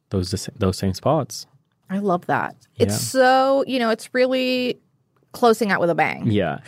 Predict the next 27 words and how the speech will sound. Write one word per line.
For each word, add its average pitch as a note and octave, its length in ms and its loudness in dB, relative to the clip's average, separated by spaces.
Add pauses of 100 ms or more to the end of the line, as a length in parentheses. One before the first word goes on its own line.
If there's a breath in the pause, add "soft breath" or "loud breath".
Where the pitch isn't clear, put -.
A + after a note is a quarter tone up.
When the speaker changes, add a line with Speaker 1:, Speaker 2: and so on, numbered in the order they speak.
(160 loud breath)
Speaker 1:
Ahead A#2+ 360 4
of B2 160 4
New A2 80 2
York G2+ 100 0
Fashion G2+ 260 -2
Week F#2+ 140 -6
last F#2+ 320 0
season F#2 260 -2
in F2+ 60 0
February, G2 680 2
we G2 200 0
did G#2+ 120 4
a G#2+ 60 2
conversation G#2 720 -2
between F#2 520 -2
Willy F#2+ 580 0
and F2+ 180 -2
Raul E2+ 640 0
Speaker 2:
Yes. - 540 -4
Speaker 1:
about - 320 4
Latinidad, G2 680 0
about F2 320 -2
being F#2+ 220 0
a F2+ 60 -2
designer F#2 360 0
today, G#2+ 540 2
about E2+ 640 -2